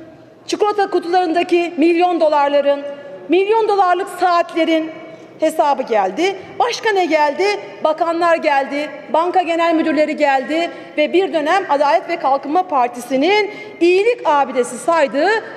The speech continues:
Reza Zarrab geldi. Bir de kanun teklifi o kadar ilginç bir zamanda gündeme geldi ki on yedi Aralık günü komisyonda görüşüldü. Yirmi beş Aralık günü yani bugün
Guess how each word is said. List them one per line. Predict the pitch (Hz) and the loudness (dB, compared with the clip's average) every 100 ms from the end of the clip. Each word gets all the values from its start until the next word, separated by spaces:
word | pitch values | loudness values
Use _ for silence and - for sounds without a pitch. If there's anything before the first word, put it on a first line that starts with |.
| - | 0
Reza | 359 269 359 440 | 0 2 2 2
Zarrab | 370 277 240 - | 0 2 0 0
geldi. | 208 185 165 165 - - - - - 440 | -2 0 -2 -10 -12 -18 -20 -20 -4 0
Bir | 480 | 2
de | 480 | 0
kanun | 403 427 466 453 | 0 0 0 0
teklifi | 427 415 370 392 403 | 0 0 0 2 2
o | 381 | 0
kadar | 453 480 480 381 | 0 0 0 0
ilginç | 359 453 - | 2 2 2
bir | 381 | 0
zamanda | 311 349 349 330 339 | 2 0 0 0 0
gündeme | 330 330 339 330 | 2 2 0 0
geldi | 359 359 381 370 | 0 0 0 0
ki | 381 403 - - - | -2 -2 -8 -6 -2
on | 523 453 | 0 2
yedi | 381 311 | 2 2
Aralık | 302 294 285 302 277 | 2 0 0 -2 -2
günü | 311 311 453 453 - - | 0 2 0 -4 -10 -2
komisyonda | 453 403 - 320 262 233 | 0 0 0 0 0 -2
görüşüldü. | 214 214 - 226 220 453 427 - - - | 0 -2 0 -2 2 0 0 -6 -14 -12
Yirmi | 247 427 453 440 | -2 0 2 0
beş | 453 453 | 0 2
Aralık | 330 311 320 311 | 2 2 0 -2
günü | 247 254 | -4 -2
yani | 381 440 349 320 | 0 2 2 2
bugün | 494 311 381 480 | 0 2 0 0